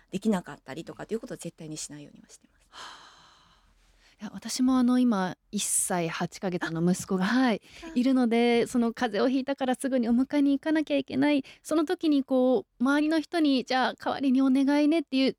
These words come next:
Speaker 2: 少し心苦しさみたいのは感じるんですけれども、
Speaker 1: うん。
Speaker 2: で、ママヨロでは常にバックアップ体制を敷いているっていうことなんですか？
Speaker 1: はい。
Speaker 2: この慌てて誰か代わりを探さなければっ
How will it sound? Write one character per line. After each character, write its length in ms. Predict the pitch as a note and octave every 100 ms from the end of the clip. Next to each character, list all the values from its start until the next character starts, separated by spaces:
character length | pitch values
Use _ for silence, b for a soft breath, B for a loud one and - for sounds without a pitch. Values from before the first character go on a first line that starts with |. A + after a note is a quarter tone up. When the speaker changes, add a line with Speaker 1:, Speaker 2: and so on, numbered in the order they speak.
| -
Speaker 2:
少 220 | - F4
し 280 | - C4+ A#3+ B B
心 400 | - B3+ D#4 D#4
苦 280 | D4+ D4+ D4+
し 60 |
さ 180 | - G#3+
み 100 | F#3+
た 140 | - G3
い 60 |
の 100 | G3
は 100 | F#3
感 280 | G3+ G#3 G#3+
じ 120 | A3
る 120 | A3+
ん 40 | G#3+
で 80 | G3
す 100 | -
け 80 | F#3+
れ 100 | F#3
ど 120 | G3+
も、 320 | F#3 A#3+ B3+
Speaker 1:
う 40 | G3+
ん。 20 | B B B B B
Speaker 2:
で、 80 | C#4+
マ 160 | C4+
マ 120 | D4 F#4
ヨ 140 | G4
ロ 120 | G4
で 120 | G4
は 180 | F4+ D4+ - -
常 300 | G#4 A4+ G4+
に 100 | C#4+
バ 200 | A3+ A#3
ッ 20 | -
ク 160 | D4
ア 40 | D4+
ッ 60 | - _
プ 80 | D#4
体 260 | D#4 E4+ D#4
制 300 | - D4+ D4+
を 460 | E4+ F#4 E4 G#3 B3
敷 320 | - C4 C4
い 40 |
て 220 | - C4+
い 100 | C4
る 120 | C4+ F4+
っ 40 |
て 140 | -
い 80 | B3
う 80 | G#3+
こ 180 | - G3+
と 360 | - G3 G3 F3
な 160 | E3+
ん 60 | E3
で 80 | E3
す 100 | -
か？ 100 | -
Speaker 1:
は 40 |
い。 20 | _ _ _ _ _
Speaker 2:
こ 60 | G3+
の 120 | F3
慌 280 | D#3 B3 D4+
て 120 | D4
て 280 | - D4+ D4
誰 260 | C#4+ D4+
か 140 | D4 A3+
代 160 | -
わ 100 | A#3+
り 100 | -
を 100 | -
探 260 | B3+ C4 C4
さ 100 | C#4
な 140 | C#4+
け 120 | C#4 C#4+
れ 100 | C4+
ば 280 | B3+ A#3+
っ 60 | A3